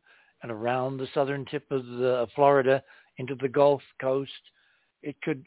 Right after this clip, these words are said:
it would literally wipe out a hundred million people if you count North and South America, the Caribbean islands, uh, Africa, uh, Europe, uh,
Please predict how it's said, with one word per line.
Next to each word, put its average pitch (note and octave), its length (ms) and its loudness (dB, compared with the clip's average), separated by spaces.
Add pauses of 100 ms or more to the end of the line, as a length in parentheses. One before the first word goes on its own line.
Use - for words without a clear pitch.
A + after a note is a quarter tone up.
it D3 200 -8
would C3+ 180 -12 (120)
literally E3+ 680 2 (640)
wipe E3 280 2
out C#3+ 260 0 (280)
a C3 80 -6
hundred F3 600 -4 (300)
million D3+ 480 -4
people A2+ 600 -4 (320)
if - 120 -12
you B2+ 100 -6 (100)
count C3+ 260 2 (540)
North C3+ 260 2
and C#3 160 -10
South A#2+ 220 2
America, D3+ 680 4
the A#2+ 80 -4
Caribbean B2 480 -2
islands, D#3 520 4 (540)
uh, A2+ 360 -4 (100)
Africa, C#3+ 720 4 (520)
uh, A#2 380 -8 (120)
Europe, D#3 520 6 (600)
uh, A2+ 320 -12